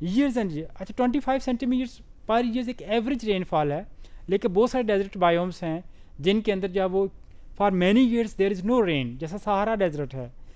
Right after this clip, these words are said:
सहारा डेजर्ट के अंदर कई कई साल तक जो है किसी तरह कोई रेनफॉल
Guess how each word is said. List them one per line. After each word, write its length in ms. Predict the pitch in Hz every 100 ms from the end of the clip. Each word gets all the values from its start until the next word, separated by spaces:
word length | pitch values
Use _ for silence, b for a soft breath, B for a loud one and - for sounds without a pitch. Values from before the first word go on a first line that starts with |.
| b -
सहारा 320 | 180 185 233
डेजर्ट 320 | 214 208 208
के 60 | 208
अंदर 180 | 202 -
कई 160 | 214 220
कई 140 | 226
साल 240 | - 180
तक 140 | 185 190
जो 120 | 190
है 60 | 185
किसी 160 | -
तरह 140 | 185 180
कोई 280 | 175 196 240 b b b 151
रेनफॉल 500 | 160 175 170 165